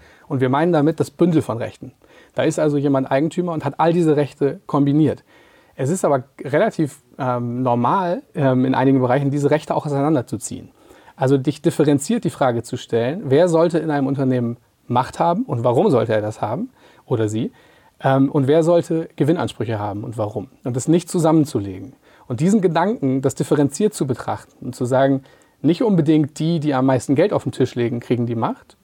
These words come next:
und auch nicht unbedingt die, die jetzt in die richtige Familie reingeboren werden. Das sind nicht so neue und crazy Gedanken. Als wir uns angefangen haben, damit auseinanderzusetzen, haben wir uns an Menschen wie Robert Bosch,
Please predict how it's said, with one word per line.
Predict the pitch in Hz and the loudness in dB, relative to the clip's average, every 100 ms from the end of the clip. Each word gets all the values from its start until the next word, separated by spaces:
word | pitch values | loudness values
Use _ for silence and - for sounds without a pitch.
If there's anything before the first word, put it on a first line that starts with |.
| - | -8
und | 120 | -2
auch | 127 143 | 0 2
nicht | 175 160 | 0 0
unbedingt | 156 143 139 131 | 0 2 2 0
die, | 143 | 2
die | |
jetzt | 139 131 | 2 2
in | 131 | 0
die | |
richtige | 131 139 139 135 | 0 -2 -4 -4
Familie | 123 147 233 123 | -4 -2 -2 -4
reingeboren | 110 110 113 110 110 | -4 -4 -4 -6 -6
werden. | 104 120 151 - - | -6 -8 -10 -16 -10
Das | - 120 | -4 0
sind | 156 180 | 2 2
nicht | 196 | 0
so | 175 175 | 2 4
neue | 170 180 160 | 4 4 4
und | 147 | 2
crazy | - 160 131 | 2 2 2
Gedanken. | 127 143 156 - 107 123 | 0 0 0 -4 -18 -10
Als | 123 - | -8 -2
wir | 139 | 0
uns | 123 | 0
angefangen | 147 156 165 151 | 0 0 2 0
haben, | 143 | 2
damit | 139 131 | 0 0
auseinanderzusetzen, | 127 131 156 190 139 131 131 - 131 | 0 0 -2 -4 -2 0 -2 -2 -4
haben | 135 | -2
wir | 135 | -2
uns | 139 | -2
an | 135 | -2
Menschen | 135 139 135 | 0 0 0
wie | 131 | 0
Robert | 135 139 123 | 2 2 2
Bosch, | 151 151 - | 0 0 -6